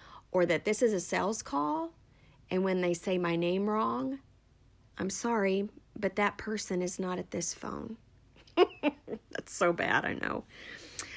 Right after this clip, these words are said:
So I want to start this off right with an introduction of how to pronounce my name, who I am, and why I decided to do Just Tickled Pink.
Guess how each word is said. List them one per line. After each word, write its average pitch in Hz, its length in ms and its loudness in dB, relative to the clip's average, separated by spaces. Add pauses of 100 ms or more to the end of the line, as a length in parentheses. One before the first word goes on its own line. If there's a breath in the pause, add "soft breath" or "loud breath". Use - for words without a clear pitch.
So 254 200 10
I 247 100 12
want 294 160 12
to 302 60 10
start 196 260 4
this 190 180 2
off 165 260 6
right 160 340 6
with 226 180 4
an 247 80 6
introduction 254 540 6
of 226 160 4
how - 280 6
to 190 60 4
pronounce 233 500 0
my 220 140 2
name, 196 560 2 (640 loud breath)
who 214 160 12
I 262 120 10
am, 175 520 4 (160)
and 190 300 6
why 226 280 8
I 320 60 8
decided 311 460 4
to 320 80 4
do 190 400 4 (400 loud breath)
Just - 440 2
Tickled 214 360 -2
Pink. - 300 -6